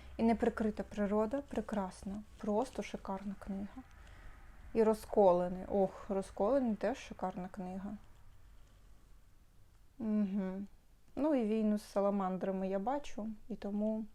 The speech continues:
ну, Війна з саламандрами це щось таке, що точно мене зачепило. Також антиутопія. О, друга антиутопія у році, яка мені сподобалася,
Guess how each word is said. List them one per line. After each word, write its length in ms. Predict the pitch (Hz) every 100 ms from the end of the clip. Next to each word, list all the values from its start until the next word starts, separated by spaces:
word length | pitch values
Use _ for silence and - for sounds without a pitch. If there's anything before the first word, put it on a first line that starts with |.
| - - - - - - - - - - -
ну, 140 | 254 262
Війна 340 | 240 240 254
з 80 | 233
саламандрами 720 | 226 220 226 269 226 214 214
це 180 | 208 -
щось 320 | 208 - 208
таке, 400 | - 214 - 233
що 480 | 240 - 214 202 196 196
точно 480 | 214 214 - 202 190
мене 360 | 185 190 196
зачепило. 1040 | 190 196 - 190 - 214 269 339 311 302 320 - -
Також 340 | - 220 - -
антиутопія. 760 | 190 - 185 - - - 277 262
О, 200 | 202 180
друга 340 | 170 269 311
антиутопія 920 | 277 240 220 214 - 247 - 214 196
у 160 | 185 185
році, 400 | 190 320 - 220
яка 300 | 196 - 214
мені 400 | 254 214 190 247
сподобалася, 800 | - - 190 202 277 311 -